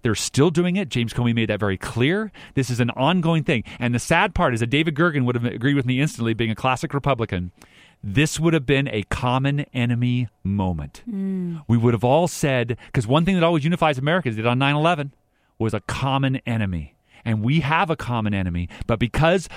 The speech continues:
Speaker 1: our identity politics is so crazy right now that we have decided that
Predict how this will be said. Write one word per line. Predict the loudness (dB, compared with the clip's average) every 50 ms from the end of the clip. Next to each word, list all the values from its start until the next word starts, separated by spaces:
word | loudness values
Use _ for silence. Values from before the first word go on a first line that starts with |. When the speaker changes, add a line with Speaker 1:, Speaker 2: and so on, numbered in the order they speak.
| -14 -6
Speaker 1:
our | -2 0 0
identity | 0 2 2 2 2 2 2 0
politics | 0 0 0 2 2 2 0 0 -2 -4 -4 -6 -10 -16 -16 -18 -20 -12 _
is | -6 -6 -4
so | -4 -6 -2 0 2 2 2
crazy | 0 0 -2 0 0 0 0 -2 -2 -2 -2
right | 0 0 -2 -2 -2
now | -4 -2 -2 -2 -2 -4 -4 -6 -10 -18 -20 -20 -20 -10 -4
that | 0 2 2 2 2 0 -4 -10 -20 _ _ -6
we | -2 0 0 2 0
have | 0 0 0 -2 -2 -2
decided | -4 -4 -2 0 0 0 2 0 0 -2 -4 -6 -12 -16 -18 -10
that | -6 -4 -2 -2 -2 -4